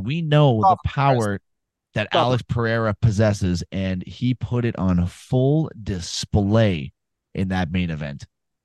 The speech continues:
Speaker 2: Saw what he said in his post-fight conference, right?
Speaker 1: Yeah, he wants Izzy to come up and fight at two oh five. And if Izzy, Izzy's not an idiot. I think Izzy learned fighting Jan Blachowicz that he does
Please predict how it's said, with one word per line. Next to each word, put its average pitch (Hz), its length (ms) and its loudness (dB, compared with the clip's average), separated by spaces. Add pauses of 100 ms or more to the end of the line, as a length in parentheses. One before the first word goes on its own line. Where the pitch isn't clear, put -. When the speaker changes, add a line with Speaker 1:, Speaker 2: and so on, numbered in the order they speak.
(120)
Speaker 2:
Saw 202 160 4
what 156 80 4
he 143 60 0
said 175 340 2
in 127 100 -10
his 127 380 -10 (240)
post-fight 175 340 0
conference, 123 380 -6
right? 160 160 4
Speaker 1:
Yeah, 85 240 -4
he 117 160 2
wants 127 260 2
Izzy 113 240 0
to 101 80 0
come 107 240 -2
up 101 140 0
and 95 120 -8
fight 101 200 0
at 90 100 -4
two 104 180 4
oh 95 40 4
five. 95 500 -2
And 101 220 -2
if 98 160 -4
Izzy, 139 500 4
Izzy's 156 320 4
not 139 220 2
an 113 80 -4
idiot. 92 340 -6 (300)
I 131 100 0
think 156 220 2
Izzy 156 260 4
learned 139 340 2
fighting 127 320 -2
Jan 120 280 -2
Blachowicz 117 480 0
that 101 120 -2
he 120 140 0
does 117 180 -6